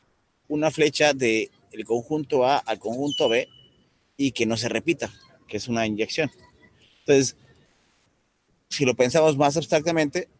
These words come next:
en lugar de, de co-, pensar cosas finitas, entonces agarras el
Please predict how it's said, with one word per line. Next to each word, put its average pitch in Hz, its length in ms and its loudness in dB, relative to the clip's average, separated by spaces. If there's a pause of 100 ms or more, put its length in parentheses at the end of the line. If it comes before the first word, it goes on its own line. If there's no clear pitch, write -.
en 127 100 -4
lugar 123 240 0
de, 135 180 2 (160)
de 131 180 -2 (120)
co-, 120 160 -4
pensar 117 400 -2
cosas 139 240 -2
finitas, 151 340 0
entonces 127 240 -2
agarras 127 340 2
el 117 140 -4